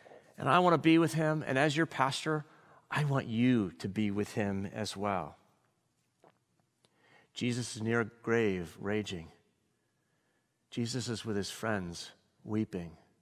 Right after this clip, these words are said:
Jesus is in the streets marching. And then one last time, he moves. Jesus has one final move. Where is Jesus?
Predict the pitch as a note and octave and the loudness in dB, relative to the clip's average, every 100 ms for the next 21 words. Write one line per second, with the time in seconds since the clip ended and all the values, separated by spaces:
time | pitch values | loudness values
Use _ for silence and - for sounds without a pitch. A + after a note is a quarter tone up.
0 | _ _ _ _ _ _ _ - A#2+ A#2 | _ _ _ _ _ _ _ -4 -2 -2
1 | A#2+ - - G#2 G#2+ G2 - A2+ G2+ - | -4 -6 -10 -8 -6 -6 -8 -6 -6 -6
2 | - - _ _ _ _ F#2+ F#2 E2+ - | -12 -14 _ _ _ _ -8 -8 -8 -12
3 | C#2 - _ _ _ _ _ _ _ _ | -14 -20 _ _ _ _ _ _ _ _
4 | _ _ _ _ _ _ _ _ _ _ | _ _ _ _ _ _ _ _ _ _
5 | F#2+ A#2+ C#3+ D3 C3 - _ _ _ _ | -8 -2 -2 -2 -8 -18 _ _ _ _
6 | _ _ - G#2+ C3+ C3 C3+ - - A#2 | _ _ 0 2 4 2 0 -2 -6 -4
7 | G2 E2 D#2+ - _ _ _ G#2+ G2+ G2+ | -4 -8 -12 -20 _ _ _ -6 -4 -4
8 | G2 - - - - _ _ _ _ _ | -6 -10 -16 -18 -20 _ _ _ _ _
9 | _ _ _ _ _ - A#2 B2+ C#3 - | _ _ _ _ _ -4 -2 -2 -4 -6
10 | A2+ F#2 G2 G#2+ B2+ B2+ - - A2 G#2+ | -8 -6 -4 -2 -4 -8 -12 -8 -4 -4
11 | A2 G#2+ G#2 - _ _ _ _ G2 F2+ | -4 -8 -10 -18 _ _ _ _ -10 -8
12 | C2+ A1+ - _ _ _ _ _ _ _ | -10 -18 -20 _ _ _ _ _ _ _
13 | _ _ _ F#2+ A2+ A#2 - - B2 B2+ | _ _ _ -4 -4 -4 -8 -10 -10 -12
14 | - - | -16 -18